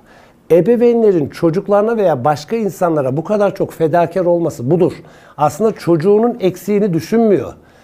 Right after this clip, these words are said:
Çocuğunun eksikliğini gidererek kendi geçmişindeki eksiklikten kurtulmaya çalışıyordur. Savunma mekanizmalarının hepsi ego tarafından, yani kişi kendisi için yapar.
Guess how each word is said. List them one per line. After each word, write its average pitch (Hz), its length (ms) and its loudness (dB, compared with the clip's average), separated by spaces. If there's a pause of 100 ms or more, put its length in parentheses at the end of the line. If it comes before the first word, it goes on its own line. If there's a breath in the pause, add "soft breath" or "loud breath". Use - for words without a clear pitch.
(360 soft breath)
Çocuğunun 226 600 4
eksikliğini 202 600 0
gidererek 233 440 0
kendi 202 320 -2
geçmişindeki 202 720 -2
eksiklikten 196 800 -4
kurtulmaya 170 640 0
çalışıyordur. 101 720 -8 (240 loud breath)
Savunma 202 460 0
mekanizmalarının 208 800 0
hepsi 196 560 -2
ego 170 260 2
tarafından, 160 580 0
yani 151 400 0
kişi - 340 -8
kendisi 165 540 0
için 185 280 0
yapar. 143 480 0